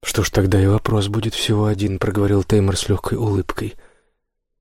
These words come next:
«Не тяжела ли голова медведя, которую вам, досточтимый,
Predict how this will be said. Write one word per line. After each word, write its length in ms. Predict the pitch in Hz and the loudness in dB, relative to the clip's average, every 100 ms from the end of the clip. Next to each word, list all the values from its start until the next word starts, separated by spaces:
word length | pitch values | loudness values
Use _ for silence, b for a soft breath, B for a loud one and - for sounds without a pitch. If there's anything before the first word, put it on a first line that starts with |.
| _ _ _ | _ _ _
«Не 180 | - 113 | 2 2
тяжела 480 | - 113 110 127 139 | 2 2 4 4 4
ли 140 | 127 | 4
голова 460 | 107 107 113 113 113 | 2 2 2 2 2
медведя, 580 | 107 107 107 127 113 95 | 2 2 2 2 0 -2
которую 440 | - - 104 101 | -4 -2 0 2
вам, 220 | 98 104 | 2 2
досточтимый, 840 | 95 101 - 98 - - 120 107 | 2 0 0 -2 -2 0 2 2